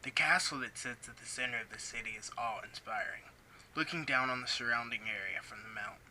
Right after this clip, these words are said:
the peaks and valleys of the land have resulted in a city that flows with the landscape.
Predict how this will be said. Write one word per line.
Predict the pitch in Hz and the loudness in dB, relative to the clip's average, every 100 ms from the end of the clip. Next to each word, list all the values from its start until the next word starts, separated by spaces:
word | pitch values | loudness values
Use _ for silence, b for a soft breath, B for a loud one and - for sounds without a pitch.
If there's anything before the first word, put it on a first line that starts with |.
| - - | -20 -14
the | |
peaks | 151 202 202 - | -6 -2 -2 -4
and | 139 | 0
valleys | 113 117 113 - | 4 4 2 -4
of | 120 | -10
the | 117 | -6
land | 117 120 123 127 - - - - - - B B B B B | -2 0 -2 -8 -18 -20 -20 -20 -20 -20 B B B B B
have | - 156 | 2 2
resulted | 151 170 180 - 175 147 | 2 0 0 2 0 0
in | 135 | -2
a | 131 | -4
city | - 127 131 131 | -2 -2 0 0
that | 117 - - - - - | -2 -4 -14 -20 -20 -16
flows | 139 139 139 135 123 - | -4 2 2 2 -4 -8
with | 120 | -12
the | 107 | -10
landscape. | 90 76 - - - - | -8 -10 -8 -8 -8 -12